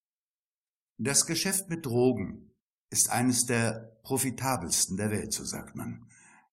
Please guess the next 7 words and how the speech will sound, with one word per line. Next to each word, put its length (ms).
Die 100
Konsumenten 760
haben 240
eine 200
hervorragende 800
und 160
stabile, 680